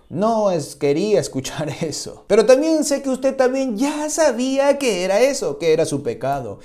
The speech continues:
que es mi pecado, lo que causa que Dios no hable para mí. Y es por eso que Dios le habla a Samuel. Mire,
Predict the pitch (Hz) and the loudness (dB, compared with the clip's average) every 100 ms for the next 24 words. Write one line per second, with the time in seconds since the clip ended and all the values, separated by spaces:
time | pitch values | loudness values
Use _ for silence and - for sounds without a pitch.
0 | - - 262 285 269 226 214 - 226 247 | 0 4 6 4 2 2 2 4 4 6
1 | 165 110 - 190 202 208 202 262 277 202 | 2 -4 -2 6 8 8 6 8 8 6
2 | - 117 90 135 135 175 175 127 - - | 2 -8 -6 -4 -2 0 -2 -4 -10 -20
3 | - 139 170 147 131 110 110 110 143 135 | -6 2 2 2 -2 -4 -6 -6 -6 -8
4 | - 214 294 294 302 302 277 247 233 262 | -4 0 2 4 2 2 0 0 2 2
5 | 254 247 240 180 165 165 240 - 240 294 | 4 4 4 4 0 -2 -6 -6 -4 0
6 | 170 | 0